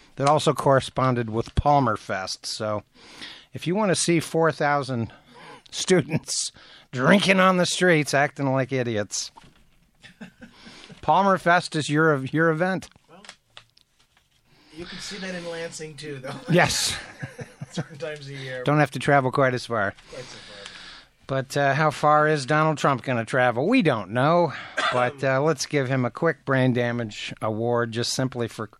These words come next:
Speaker 1: characterizing, uh, the activity of the, uh, Second District Court in, uh,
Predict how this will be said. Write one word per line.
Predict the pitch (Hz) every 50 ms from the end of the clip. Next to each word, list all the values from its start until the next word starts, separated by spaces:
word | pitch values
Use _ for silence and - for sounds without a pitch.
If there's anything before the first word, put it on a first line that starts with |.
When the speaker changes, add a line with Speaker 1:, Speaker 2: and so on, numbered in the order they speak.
| _ _ -
Speaker 1:
characterizing, | - 135 131 131 127 - 131 120 120 120 120 120 117 - 131 120 113 110 107 _ _ _ _ _ _ _ _ _ _ _ _ _ - - - - - - _ - - - _ _ -
uh, | 120 117 113 113 113 110
the | 110 120 123 123
activity | 123 123 - - - 143 127 131 120 123 120 120 117
of | - 110 113 110 110 110 113
the, | 113 117 117 113 107 107 107
uh, | 104 104 104 104 101 - _ _ _ _ _ _ _ _ _ _ _ _ _ _ _ _ _ _ _ _ - - - -
Second | - - 196 202 190 - 160 120
District | 123 147 147 - - 131 110 _
Court | - - 151 151 143 123 120 110
in, | 104 107 107 104 104 104
uh, | 101 107 101 95 95